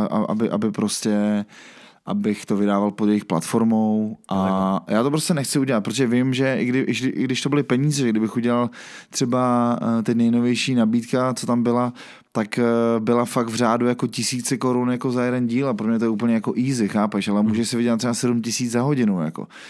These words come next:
Speaker 1: Jen tak prostě krát pět, jako máš pětatřicet a prostě můžeš si, já nevím, prostě koupit jako Mercedes a splácet prostě třicet tisíc jako měsíčně, ale jako mě to, mě, samozřejmě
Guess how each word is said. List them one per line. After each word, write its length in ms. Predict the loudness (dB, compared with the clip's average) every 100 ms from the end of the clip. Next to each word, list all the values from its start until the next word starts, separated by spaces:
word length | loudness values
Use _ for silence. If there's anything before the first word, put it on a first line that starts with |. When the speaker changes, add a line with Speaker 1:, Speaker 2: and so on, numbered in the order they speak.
| -6
Speaker 1:
Jen 200 | -2 0
tak 240 | 2 0 0
prostě 440 | -4 -2 0 -2
krát 400 | 0 0 0 0
pět, 340 | 0 2 2 0
jako 200 | -2 0
máš 180 | 0
pětatřicet 640 | -2 -2 -2 -2 -2 0 -2
a 60 |
prostě 260 | -2 -2 0
můžeš 300 | 2 2 0
si, 460 | 2 2 2 0 -4 -4
já 180 | 0 0
nevím, 360 | 2 2 0
prostě 360 | -2 -4 -8 -10 -12 -20 -12
koupit 440 | -4 -2 0 -2 0
jako 260 | -2 2
Mercedes 480 | 2 2 2 0 0
a 60 | -2
splácet 420 | 0 0 -2 -6
prostě 260 | -8 -4 -4
třicet 260 | -2 -2
tisíc 320 | -2 -4 -2
jako 200 | -2 -2
měsíčně, 360 | -2 -2 -2 0
ale 260 | 2 2 0
jako 280 | 0 0 0
mě 120 | 2
to, 200 | 0 0 -6 -16 -18 -20 -20 -20 _ -16 -16 _ -6
mě, 160 | -4 -4 -6
samozřejmě 540 | -6 -2 0 2 0